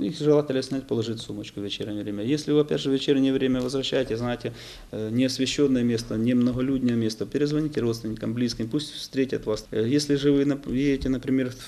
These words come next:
в общественном транспорте, нежелательно становиться возле выхода, потому что тоже, как правило,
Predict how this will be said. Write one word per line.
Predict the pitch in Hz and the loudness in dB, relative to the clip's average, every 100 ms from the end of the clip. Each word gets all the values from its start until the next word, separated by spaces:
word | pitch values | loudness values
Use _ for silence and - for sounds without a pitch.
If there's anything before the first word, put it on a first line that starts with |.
| - | -6
в | 135 | -4
общественном | 127 143 139 131 | -2 -2 0 0
транспорте, | 131 143 139 - - 110 | 2 0 0 -4 -4 -2
нежелательно | 120 123 127 127 117 | 0 0 0 0 -2
становиться | 117 117 113 113 113 | -4 -4 -2 -2 -2
возле | 120 123 113 | -2 -2 0
выхода, | 117 117 113 107 | 0 -2 -4 -6
потому | 101 - 107 | -6 -6 -6
что | - | -6
тоже, | 107 107 107 | -6 -6 -8
как | 110 | -8
правило, | - 107 107 107 | -2 0 0 -2